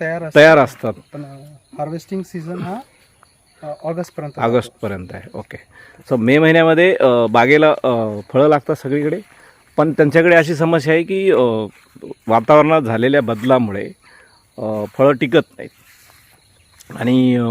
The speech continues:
Speaker 2: गेले, अ, वीस वर्षापासून त्यांच्या, अ, म्हणणं आहे की वीस वर्षापासून हळूहळू ते प्रमाण वाढत चाललेलं आहे. आणि, अ, त्यासाठी just आम्ही प्रयोग म्हणून,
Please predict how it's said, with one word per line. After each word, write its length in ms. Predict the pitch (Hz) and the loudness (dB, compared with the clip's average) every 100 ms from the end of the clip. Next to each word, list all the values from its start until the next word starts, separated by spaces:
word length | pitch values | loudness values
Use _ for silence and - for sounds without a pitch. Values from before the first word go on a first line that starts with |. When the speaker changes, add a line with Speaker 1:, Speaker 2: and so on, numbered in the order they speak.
| 113 107 104 107 - - | -4 -6 -8 -12 -12 -6
Speaker 2:
गेले, 260 | 117 135 135 | 0 2 2
अ, 380 | 131 120 117 117 - | 2 0 -2 -6 -6
वीस 220 | 131 127 | -4 0
वर्षापासून 560 | 139 135 139 127 127 139 | 0 2 2 0 0 0
त्यांच्या, 360 | 131 127 135 139 - | 0 0 -2 -2 -6
अ, 100 | 120 | -6
म्हणणं 300 | 117 120 123 | -4 -2 -4
आहे 120 | 120 | -4
की 100 | 135 | -6
वीस 200 | 135 127 | -8 -6
वर्षापासून 320 | 123 127 127 | -6 -6 -6
हळूहळू 380 | 117 123 120 117 | -2 -2 -2 -4
ते 80 | 120 | -8
प्रमाण 300 | 120 120 135 | -8 -6 -2
वाढत 340 | 113 120 - | -2 -2 -4
चाललेलं 340 | 123 110 101 123 | -6 -4 -6 -8
आहे. 360 | 165 - - - _ - | -12 -20 -20 -20 _ -10
आणि, 400 | 113 131 131 127 | -6 -4 -2 -2
अ, 260 | 123 120 113 | -2 -4 -4
त्यासाठी 560 | 139 139 156 135 - 170 | -2 0 0 -2 -4 -2
just 260 | 151 151 | -2 -2
आम्ही 160 | 156 147 | -4 -4
प्रयोग 320 | 135 139 143 | -2 -2 0
म्हणून, 240 | 139 143 | 0 0